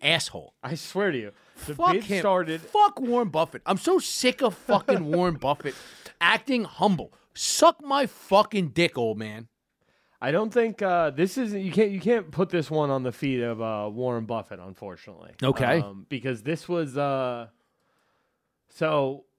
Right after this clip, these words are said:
Speaker 2: it was an, it was a bid, right? It was a bid situation.
Speaker 1: Okay. Some guy
Speaker 2: What
Speaker 1: in jail had that much money.
Speaker 2: One of the lots up
Speaker 1: Mm-hmm.
Speaker 2: for bid was a power lunch with Warren Buffett.
Speaker 1: Mm-hmm.
Speaker 2: The last one, this is the first one they've done since the pandemic.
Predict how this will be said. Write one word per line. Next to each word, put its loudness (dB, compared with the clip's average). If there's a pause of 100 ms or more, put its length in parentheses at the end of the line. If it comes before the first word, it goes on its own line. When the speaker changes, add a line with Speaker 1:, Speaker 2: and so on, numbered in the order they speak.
Speaker 2:
it -2
was -2
an, -2
it -2
was -2
a -2
bid, 4
right? 2
It 4
was 0
a -2
bid 2
situation. -6 (260)
Speaker 1:
Okay. -8 (2250)
Some -4
guy 2
Speaker 2:
What 2
Speaker 1:
in -2
jail 0
had 2
that 0
much -4
money. -8 (120)
Speaker 2:
One 0
of -2
the 0
lots 2
up -2
Speaker 1:
Mm-hmm. -12
Speaker 2:
for -2
bid -8 (200)
was 0
a -4
power 0
lunch -4
with -8
Warren 0
Buffett. -4 (120)
Speaker 1:
Mm-hmm. -10
Speaker 2:
The 2
last 2
one, 2
this -2
is -10
the 0
first 0
one 0
they've 2
done 2
since -6
the -8
pandemic. -2